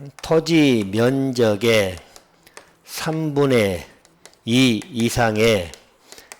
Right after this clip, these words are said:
해당하는, 해당하는 토지 소유자 동의 이렇게 나와.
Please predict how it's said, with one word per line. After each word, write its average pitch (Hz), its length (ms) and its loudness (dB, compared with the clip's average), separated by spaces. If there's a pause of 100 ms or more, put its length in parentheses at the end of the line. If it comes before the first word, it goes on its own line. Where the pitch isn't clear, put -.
(100)
해당하는, 110 840 2 (840)
해당하는 107 680 -2 (500)
토지 156 460 2
소유자 135 920 0
동의 101 500 0
이렇게 98 300 -6
나와. 78 280 -10